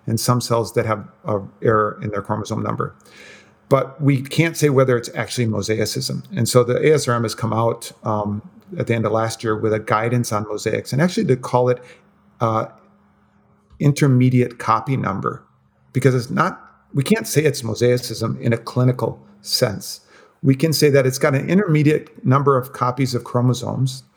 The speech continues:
and that just confuses doctors and patients alike. But those, a hundred percent, should be transferred, or, you know, obviously the patient has the ability and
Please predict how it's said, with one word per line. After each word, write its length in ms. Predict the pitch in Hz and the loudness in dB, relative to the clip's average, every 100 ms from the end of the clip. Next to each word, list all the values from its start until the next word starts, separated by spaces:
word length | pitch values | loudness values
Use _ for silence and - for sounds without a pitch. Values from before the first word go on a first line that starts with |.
| _ - - - | _ -20 -20 0
and 160 | 143 151 | 4 4
that 220 | 180 - | 2 0
just 400 | 160 - - _ | -2 -2 -10 _
confuses 720 | 135 131 - 143 139 127 123 | 4 4 4 4 6 4 0
doctors 500 | - 120 123 131 127 | 0 0 2 0 -2
and 120 | 117 | -2
patients 400 | 110 117 113 117 | 0 -2 -2 -4
alike. 480 | 107 113 104 113 - _ _ _ | 0 0 0 -2 -8 _ _ _
But 180 | 143 135 | 0 4
those, 560 | 165 175 151 143 139 - - - | 6 6 6 4 2 -6 -14 0
a 40 | |
hundred 220 | 143 185 | 2 4
percent, 480 | 175 139 - 120 - | 2 0 2 0 -2
should 160 | - 123 | -4 -2
be 80 | 120 | -2
transferred, 640 | - 117 107 - 120 123 | -2 -2 -4 -4 -4 -4
or, 260 | - 120 110 - | 0 0 0 -2
you 100 | 139 | -2
know, 160 | 113 - _ - | -4 -4 _ -2
obviously 460 | 131 120 - 110 - - _ _ _ _ - | -2 0 -2 -2 -4 -18 _ _ _ _ -4
the 120 | 135 | -2
patient 440 | 127 139 131 131 120 | 2 2 2 0 2
has 280 | 123 - - _ _ _ | 0 -2 -14 _ _ _
the 100 | - | 0
ability 640 | 107 135 139 131 127 123 131 | 2 4 4 2 0 0 0
and 240 | 123 113 | -2 -2